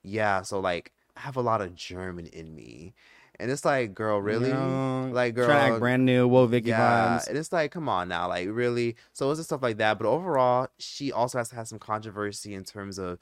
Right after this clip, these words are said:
Speaker 1: you know, people accusing her of lying about, like, her hair and shit, just little stuff like that.
Speaker 2: Ugh.
Speaker 1: Because you gotta remember, this girl spent most of her life in Cali when she's around these little suburban white girls that are just like,
Speaker 2: Yeah.
Speaker 1: "I'm so hot." Like the Paris Hilton, Kim Kardashian
Speaker 2: Yeah.
Speaker 1: type.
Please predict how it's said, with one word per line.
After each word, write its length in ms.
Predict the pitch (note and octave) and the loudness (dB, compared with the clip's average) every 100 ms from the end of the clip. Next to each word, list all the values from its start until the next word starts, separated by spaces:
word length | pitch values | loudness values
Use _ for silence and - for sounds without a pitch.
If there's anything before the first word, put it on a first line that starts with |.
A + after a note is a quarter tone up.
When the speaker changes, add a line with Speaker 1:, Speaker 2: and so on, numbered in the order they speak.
| - - B2 | -16 -16 -8
Speaker 1:
you 80 | |
know, 160 | B2 G#2+ | -4 -4
people 280 | B2+ A2+ F#2 | -4 -6 -6
accusing 440 | - - A2 G#2+ | -6 -12 -12 -10
her 260 | A2 G#2 F#2+ | -6 -4 -2
of 180 | F2 E2+ | -4 -8
lying 360 | F2 F#2+ F#2+ | -10 -10 -8
about, 240 | F2+ F#2 - | -4 -4 -6
like, 160 | F2 | -10
her 140 | E2+ E2 | -12 -12
hair 400 | F#2+ G#2+ G2+ G2+ | -10 -6 -4 -4
and 120 | G2 | -8
shit, 300 | - G#2+ G#2 | -10 -10 -8
just 160 | G3 | -8
little 240 | D#3 C3 B2 | -6 -6 -4
stuff 280 | - A2+ G#2 | -4 -4 -4
like 200 | F#2+ F#2 | -4 -2
that. 360 | F2 E2+ E2 - | 0 0 0 0
Speaker 2:
Ugh. 240 | F3+ D3 C#3+ | -2 -2 -4
Speaker 1:
Because 280 | D#3+ D3+ | 0 0
you 80 | C#3 | 2
gotta 160 | D3+ D3+ | 4 4
remember, 320 | B2+ A#2+ A2 | 2 0 -2
this 160 | A2+ A2+ | -2 -2
girl 420 | A#2+ A2 G2+ E2+ F2+ | 2 4 2 -2 -12
spent 260 | - A#2+ G2+ | -6 -4 -2
most 160 | G#2+ | -4
of 80 | G2+ | -6
her 80 | G#2+ | -4
life 240 | G2+ F#2+ | -2 -4
in 80 | F2 | -8
Cali 540 | - A2 A#2 A2 G#2 - _ | -6 0 0 0 -6 -10 _
when 100 | - G2 | -14 -10
she's 160 | A2 | -6
around 260 | G2+ G2 F#2+ | -4 -2 -4
these 200 | F2+ G2+ | -6 -8
little 160 | F#2+ | -6
suburban 580 | F2+ E2+ D#2+ A2 A#2+ A2+ | -6 -8 -2 0 0 0
white 220 | G2+ G2+ - | 0 0 -4
girls 400 | G#2+ G#2 G#2 B2 | -2 0 2 2
that 140 | A2+ | 2
are 40 | G#2 | 0
just 120 | F#2+ | -2
like, 100 | F#2+ | -6
Speaker 2:
Yeah. 60 | G#2 | -8
Speaker 1:
"I'm 80 | |
so 200 | A#2 B2 | -10 -10
hot." 480 | G2 - G#2 F#2+ E2 | -10 -8 0 0 0
Like 100 | F#2 | -4
the 80 | G2+ | -8
Paris 380 | - C#3 A#2+ - | -2 0 0 -2
Hilton, 440 | C3 A#2+ - A#2 | -6 -6 -6 -8
Kim 160 | G#2 A2 | -6 -4
Kardashian 140 | A2 | 0
Speaker 2:
Yeah. 420 | B2+ G2+ G#2+ G#2 G2+ | 2 2 0 -2 -4
Speaker 1:
type. 220 | D#2 | -6